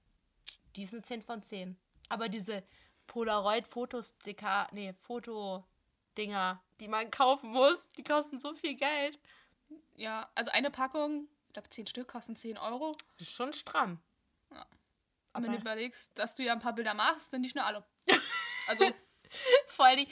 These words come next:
Speaker 1: ich glaub, wir haben drei Polaroids oder vier?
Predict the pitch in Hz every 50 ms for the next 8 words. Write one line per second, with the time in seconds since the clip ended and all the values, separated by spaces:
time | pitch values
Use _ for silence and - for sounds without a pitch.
0 | - 277 - - 254 247 - 240 226 214 220 214 196 202 170 190 196 208 214 220
1 | 226 233 202 208 214 - _ _ _ _ - - - 226 214 202 190 180 180 180
2 | 180 180 - - - - - 214 190 - - - 226 247 285 311 370 392